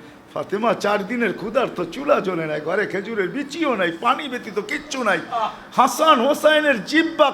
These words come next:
খিদা নিবারণ করায় নিয়ে আসছি আল্লাহ রসুলের জিহ্বা চোষায়া। আমি ঘরে ঢুকতেছি, তুই এখনো হাসতে পারিস আর নাচতে পারিস?" বলছে, "নাচবো না কেন, হাসবো না কেন? তুমি তো আমার বাদশা।" আল্লাহ রসুল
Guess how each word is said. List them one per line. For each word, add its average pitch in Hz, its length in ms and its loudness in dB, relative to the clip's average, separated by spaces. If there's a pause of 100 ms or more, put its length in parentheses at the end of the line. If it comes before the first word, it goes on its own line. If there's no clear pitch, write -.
খিদা 294 340 2
নিবারণ 320 540 4
করায় 277 360 6
নিয়ে 269 160 0
আসছি 254 340 2
আল্লাহ 240 380 4
রসুলের 208 440 0
জিহ্বা 277 420 0
চোষায়া। 196 640 0 (1400)
আমি 269 320 2
ঘরে 311 380 4
ঢুকতেছি, 285 540 -4
তুই 294 180 0
এখনো 285 440 4
হাসতে 262 400 0
পারিস 302 420 2
আর 277 80 4
নাচতে 269 440 2
পারিস?" 339 600 -2 (1160)
বলছে, 214 300 -2
"নাচবো 180 420 0
না 233 140 2
কেন, 190 280 -4
হাসবো 180 420 -4
না 202 120 -2
কেন? 165 280 -8
তুমি 214 240 -8
তো 226 80 -2
আমার 185 180 -2
বাদশা।" 175 500 -6 (1800)
আল্লাহ 208 420 2
রসুল 269 280 -2